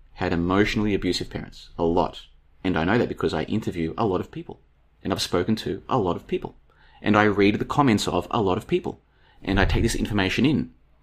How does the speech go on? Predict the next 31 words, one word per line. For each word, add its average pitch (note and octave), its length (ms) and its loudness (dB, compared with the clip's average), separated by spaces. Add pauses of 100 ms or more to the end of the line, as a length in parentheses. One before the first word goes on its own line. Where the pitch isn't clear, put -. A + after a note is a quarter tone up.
(320)
And F#2+ 120 0
I F2+ 80 6
now G2+ 200 4
suspect, A#2 640 -2 (840)
maybe B2+ 540 4
not D#3 160 2
the C3 60 2
majority G#2+ 360 4
of A2+ 120 -2
people A2+ 200 2
here, C3+ 280 -4 (480)
but E2+ 340 2 (260)
an G2 140 -2
above G2+ 560 2 (100)
average G2 640 0 (480)
percentage, A#2 580 -2 (340)
that F#2+ 160 2
is F#2 160 4
compared F#2 320 0
to - 60 -8
the F#2 80 0
regular F2 200 0
population, F2 500 -4 (920)
of - 180 -6
people G2+ 220 0
in F#2+ 40 2
this A2 100 0
corner A#2 200 2
of G2+ 40 -6
the G#2+ 60 0
internet F#2+ 320 -4